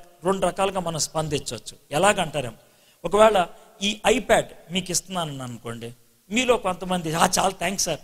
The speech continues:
అని తీసేసుకోవచ్చు, ఇదొక పద్ధతి. ఇంకోటి, "మాకెందుకు సార్, మాకు వదిలే సార్" అని వదిలేయచ్చు. అంటే కొంతమంది దీని విలువ తెలిసిన వాళ్ళు గొప్పది అని తీసుకోవచ్చు,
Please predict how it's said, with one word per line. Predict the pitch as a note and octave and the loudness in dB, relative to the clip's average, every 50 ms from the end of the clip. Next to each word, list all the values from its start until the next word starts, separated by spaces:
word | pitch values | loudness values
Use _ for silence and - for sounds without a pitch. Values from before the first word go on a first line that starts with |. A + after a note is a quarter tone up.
| - F3 | -10 -8
అని | F#3 F3+ | -8 -6
తీసేసుకోవచ్చు, | - E3+ C#3+ - B2+ - - - G#2+ G#2+ - - - - - _ _ _ _ _ _ E3 | -4 -2 -2 -2 -2 -6 -12 -18 -20 -12 -12 -12 -12 -12 -18 _ _ _ _ _ _ -2
ఇదొక | D#3+ F3+ D#3 - D3 | 0 0 0 0 -4
పద్ధతి. | - C3+ B2+ B2 B2 A#2+ - - - - - _ _ _ _ _ _ _ - | -8 -10 -10 -8 -10 -10 -12 -12 -18 -20 -20 _ _ _ _ _ _ _ -4
ఇంకోటి, | A#3+ A#3 A3+ A3+ G#3 G#3 F#3+ - A#3 | -2 2 2 2 2 2 -4 -8 -2
"మాకెందుకు | B3 A#3 A3 F#3+ G#3 G3+ F#3+ E3+ | 0 0 2 2 0 -2 -2 -2
సార్, | F3 G3 G3 | 0 0 0
మాకు | G3+ G3+ F#3 D#3+ F3 | 0 -2 -2 0 -2
వదిలే | C#3+ C3+ D3+ C#3+ | -2 0 -2 -2
సార్" | - C#3+ B2 G#2+ - - _ - | -2 -4 -8 -10 -12 -20 _ -6
అని | F#3 F3+ D#3 | -6 -2 -2
వదిలేయచ్చు. | C#3 B2+ C3+ C#3 A2 A2 - - - - - _ _ _ _ _ _ _ _ _ _ _ _ | -2 -2 -2 -4 -6 -8 -10 -12 -12 -12 -20 _ _ _ _ _ _ _ _ _ _ _ _
అంటే | A3+ B3 A3 A#3+ A3+ G#3 - - - - | -6 0 2 2 2 2 -2 -6 -8 -6
కొంతమంది | D#3+ D#3 D3+ F#3+ F#3 G#3 A#3 B3+ A#3+ B3 A#3+ A#3 G#3+ - - _ _ _ _ _ _ _ D#3+ | -6 -4 -2 -2 0 2 0 0 0 -2 -2 -2 -4 -8 -12 _ _ _ _ _ _ _ -6
దీని | D3+ F#3 G#3+ F#3+ | -2 0 0 0
విలువ | F3 E3 G#3+ A#3 C4+ C#4 | 0 0 2 2 2 2
తెలిసిన | F#3+ A#3+ A#3 G#3+ - G3+ G#3+ | 2 2 2 2 0 0 2
వాళ్ళు | G#3+ G#3 G3+ G3+ | 0 2 0 -2
గొప్పది | F3 F3+ F3+ F#3 - A3 G#3 G#3+ | 0 2 0 2 2 0 2 2
అని | G#3 G3 D#3+ | 0 0 -2
తీసుకోవచ్చు, | - F#3 E3 - - D3 B2 - - F3 G#3 - | -4 -4 -4 -4 -4 -6 -6 -6 -8 -10 -10 -12